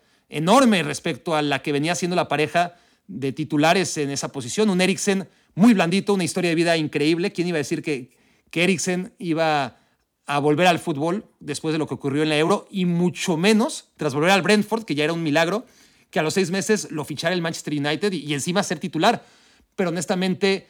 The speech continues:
comete errores puntuales, es un jugador muy fino, obviamente, es un jugador que, que te da cosas, pero que también te quita muchas, sobre todo en el renglón defensivo y también a la hora de pases que no son del todo correctos. Sí, es un tipo que arriesga en el pase,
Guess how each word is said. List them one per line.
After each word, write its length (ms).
comete 340
errores 240
puntuales, 400
es 60
un 80
jugador 200
muy 140
fino, 420
obviamente, 640
es 200
un 80
jugador 240
que, 100
que 80
te 120
da 100
cosas, 260
pero 140
que 120
también 300
te 100
quita 200
muchas, 360
sobre 160
todo 120
en 60
el 200
renglón 320
defensivo 680
y 180
también 260
a 60
la 140
hora 180
de 480
pases 400
que 140
no 120
son 400
del 200
todo 560
correctos. 680
Sí, 140
es 100
un 80
tipo 240
que 80
arriesga 240
en 80
el 80
pase, 380